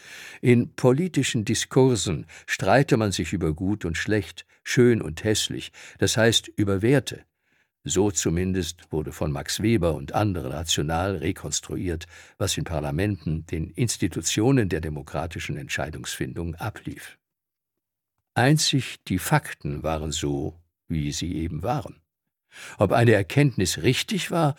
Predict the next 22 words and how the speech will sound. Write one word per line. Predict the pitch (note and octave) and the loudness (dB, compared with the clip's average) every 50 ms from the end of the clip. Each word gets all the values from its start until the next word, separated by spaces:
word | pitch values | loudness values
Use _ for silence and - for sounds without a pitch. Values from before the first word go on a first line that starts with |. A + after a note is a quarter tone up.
| - - - - | -6 -16 -2 4
wurde | A#2 B2+ C3+ A2 A2 G2 | 6 6 8 8 6 4
weder | F#2 A#2 G2+ G2+ F#2 | 4 4 4 2 2
per | - - D#2 C#2+ | 2 0 -2 -2
Dekret | C#2 C2+ - - - G2 B2 B2+ B2 | -2 -6 -8 -4 -2 0 0 0 0
noch | - D2+ D2 D2 - | 0 -4 -4 -4 -4
per | - B1 - | -4 -2 0
Handzeichen | B2 B2 - - - - - - - - | -2 -2 -2 -2 -2 -2 -4 -6 -6 -8
entschieden. | D#2 D2+ D#3 - - - - C#2+ - C#3 - - - - - - - _ _ _ | -8 -6 -6 -6 -4 -4 -4 -4 -4 -6 -10 -12 -16 -20 -20 -20 -20 _ _ _
Das | - G#2+ - - | -6 -4 -4 -2
war | F#3+ F#3+ F#3 | -2 -2 0
ja | B2 F2 D#2 | 0 -2 -2
gerade | E2 D#2 C2+ F2+ F#2+ G2+ G2 E2 | -4 -6 -4 -4 -4 -2 -2 -2
das | D#2 D2+ - - | -2 -4 -4 -2
Besondere | - C#2 - A#2 A2+ B2+ B2 G2+ D2+ B1 A1+ A1+ - | -2 0 0 2 2 2 0 0 -2 -4 -6 -8 -10
an | C#2 | -10
der | - - B1+ | -10 -10 -10
Wissenschaft. | - B1+ - - - - - - - - - - - _ _ _ _ _ - | -8 -8 -8 -8 -8 -8 -10 -10 -10 -14 -16 -20 -20 _ _ _ _ _ -8
Sie | - D2 G2 C#3+ G#3 B3 A#3 G#3 F#3 | -4 0 2 2 2 2 2 -2 -2
galt | - A#2+ A2 B2+ B2 - - - _ - | -2 0 0 0 -2 -6 -10 -14 _ 0
immer | A2 A2 G#2 G2+ G2 - - | 0 0 0 0 -4 -4 -6
und | - E2+ E2 - | -8 -8 -8 -8
überall. | - E2 E2+ E2 E2+ - - - - - - | -8 -8 -6 -6 -6 -6 -8 -10 -12 -14 -18